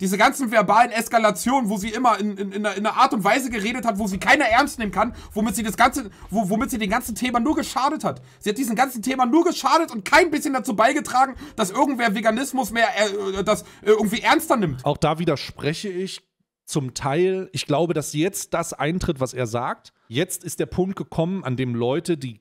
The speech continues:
Speaker 2: schlau genug sind zu verstehen, was da getan wurde, was da gesagt wurde und wie es getan wurde vor allen Dingen, also wie das Ganze aufgebaut wurde,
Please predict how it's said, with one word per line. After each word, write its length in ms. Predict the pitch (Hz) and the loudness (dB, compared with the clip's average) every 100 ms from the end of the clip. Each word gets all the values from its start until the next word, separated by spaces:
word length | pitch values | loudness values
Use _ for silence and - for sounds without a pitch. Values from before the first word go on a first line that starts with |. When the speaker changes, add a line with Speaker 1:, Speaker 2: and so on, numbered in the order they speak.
| _ - | _ -12
Speaker 2:
schlau 480 | - 123 117 160 | -8 -4 0 0
genug 280 | 165 156 156 | 0 -2 -2
sind 180 | - 143 | -2 -4
zu 120 | 156 | -4
verstehen, 580 | - - 139 143 143 113 | -4 -4 -2 -2 -4 -4
was 240 | 120 - | -6 -4
da 100 | - | -6
getan 500 | 127 120 - 113 147 | -4 -4 -4 -2 -2
wurde, 260 | 143 151 131 | -4 -4 -4
was 180 | 113 - | -6 -6
da 120 | 120 | -6
gesagt 540 | 107 95 104 139 - | -6 -4 -2 -2 -4
wurde 260 | 139 139 127 | -4 -2 -2
und 180 | 113 104 | -4 -6
wie 100 | 139 | -6
es 140 | 143 | -6
getan 420 | - - 104 107 | -6 -6 -6 -4
wurde 180 | 104 104 | -4 -4
vor 160 | - 98 | -6 -6
allen 180 | 104 107 | -6 -4
Dingen, 180 | 127 | -6
also 240 | 120 104 104 | -6 -10 -10
wie 100 | 117 | -8
das 160 | 120 | -8
Ganze 220 | 117 110 110 | -6 -6 -6
aufgebaut 480 | 120 113 98 101 | -6 -6 -6 -6
wurde, 220 | 107 120 | -4 -4